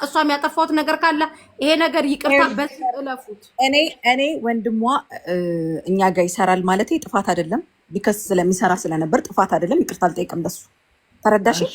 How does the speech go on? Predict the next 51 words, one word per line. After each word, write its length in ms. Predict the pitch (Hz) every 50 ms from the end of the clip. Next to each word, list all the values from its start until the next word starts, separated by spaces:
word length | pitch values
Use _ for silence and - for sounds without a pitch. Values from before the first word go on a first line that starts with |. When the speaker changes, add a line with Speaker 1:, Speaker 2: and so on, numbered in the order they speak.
| - 170
Speaker 3:
በቃ 160 | 160 165 -
Speaker 2:
እናት 220 | - 165 156 147 139
Speaker 3:
ምንም 200 | 165 175 175 175
ችግር 200 | - 175 160 165
Speaker 2:
አባቷን 100 | 156 151
Speaker 3:
የለውም። 260 | 135 143 139 151 156
አንቺ 160 | 165 165 -
Speaker 2:
የሰደብ-፣ 80 | 170 160
Speaker 3:
አትጠይቂ፣ 180 | - - 160
Speaker 2:
ወንድሜ 260 | 269 285 - - 143 -
Speaker 3:
በቃ 200 | 254 - - -
እኛ 180 | 277 - 160
Speaker 2:
ፋይሰል፣ 140 | - - 247 240
Speaker 3:
እንጠይቃለን። 540 | 220 202 185 - - 127 - 117 117 - - - _ _
Speaker 2:
ፋይሰል 280 | - 269 277 277 - 175
Speaker 3:
እኛ 120 | 180 180
Speaker 2:
ስማ። 60 | 175 170
Speaker 3:
እንጠይቃለን። 580 | 165 165 151 143 135 - 131 131 123 127 120 120
Speaker 2:
ኖ፣ 160 | 120 - - -
Speaker 3:
እኔ 140 | 156 170 180
Speaker 2:
እናት 220 | 180 180 311 -
Speaker 3:
ለ-፣ 80 | 330 -
Speaker 2:
አባቷን 260 | - - 277 277 185
Speaker 3:
እኔ 60 | -
ላንቺ 160 | - 277 -
Speaker 2:
የሰደብ-፣ 280 | 180 - - 220 262 -
ኖ፣ 160 | 160 143 147
Speaker 3:
እንጠይቃለን። 180 | 269 226 123 175
Speaker 2:
አይ፣ 120 | 285 311 -
እናት 300 | 254 269 269 277 285 277
አባቷን 400 | 254 233 202 247 262 - 233 226
የሰደብኩበት 640 | 226 233 - 214 180 226 214 - 240 175 170 202 - -
ሲመጣልኝ 580 | - 220 214 214 214 - 220 226 233 - 659 - _ _ _ _ _ _ _ _ _ 202
እኔ 140 | 214 226 254 370 415
ተንበርክኬ 480 | - - 233 214 233 233 - 226 - -
ነው 120 | 202 180 180
ይቅርታ 200 | - - - 185
የምጠይቀው፣ 320 | 190 185 185 - 190 190
ቆሜም 360 | - 220 262 302 370 330 233 175
አይደለም። 300 | 165 - - - - -
Speaker 3:
እሺ፣ 520 | _ _ _ _ _ _ _ _ - 214
Speaker 2:
እናት 320 | 220 220 220 240 - -
Speaker 3:
እኔ 100 | - -
Speaker 2:
እና 120 | 220 214 190
አባቷን 300 | 180 151 151 180 185 -
Speaker 3:
ለሁለታችሁም 260 | 151 185 185 139 135
Speaker 2:
የሰደብኩበት 320 | 139 - - 139 - - 123
Speaker 3:
ይቅርታ። 60 | 117 - -
Speaker 2:
ሲመጣልኝ። 440 | 180 170 165 - - - - 147
Speaker 3:
እሺ፣ 120 | 147 - - 156 151 147
እኔ 120 | 151 160